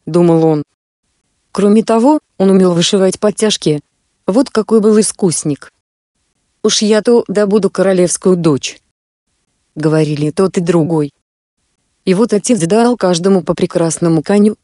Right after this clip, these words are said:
тому, что знал наизусть словарь и газеты, Воронова, а тому, что обладал государственным умом и вышивает подтяжки, Белого. Затем братья смазали себе уголки рта рыбьим жиром,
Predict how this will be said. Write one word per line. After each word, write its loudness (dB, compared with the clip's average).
тому, 2
что -2
знал 4
наизусть 2
словарь 0
и 0
газеты, -2
Воронова, 2
а -4
тому, 2
что -2
обладал 0
государственным 0
умом 4
и 2
вышивает 0
подтяжки, -2
Белого. -2
Затем 0
братья 0
смазали 2
себе 0
уголки 0
рта -2
рыбьим 0
жиром, -2